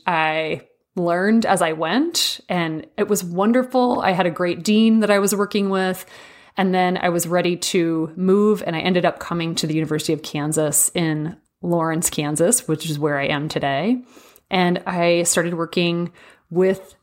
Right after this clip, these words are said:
Nancy, my fabulous partner, and I will let Nancy share her background.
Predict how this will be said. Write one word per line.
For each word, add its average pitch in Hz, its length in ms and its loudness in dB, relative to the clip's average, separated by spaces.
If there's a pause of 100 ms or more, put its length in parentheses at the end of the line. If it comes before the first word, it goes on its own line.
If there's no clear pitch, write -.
(100)
Nancy, 262 680 0
my 170 320 -4 (160)
fabulous 190 880 0
partner, 202 720 0 (440)
and 202 420 0
I 226 160 2
will 247 120 4
let 247 160 2
Nancy 277 300 2
share 262 200 0
her 311 180 0
background. 175 600 -4